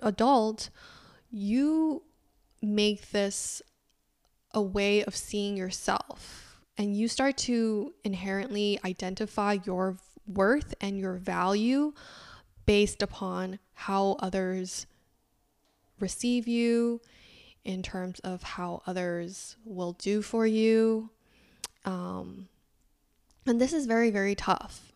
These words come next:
This is very tough to not only be consciously aware of when you're a child, most children are not consciously,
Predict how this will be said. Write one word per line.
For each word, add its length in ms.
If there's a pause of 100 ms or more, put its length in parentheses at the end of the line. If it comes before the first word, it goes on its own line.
(120)
This 240
is 120
very 260
tough 400
to 260
not 160
only 200
be 100
consciously 560
aware 420
of 280 (160)
when 140
you're 180
a 40
child, 720
most 420
children 300
are 160
not 220
consciously, 640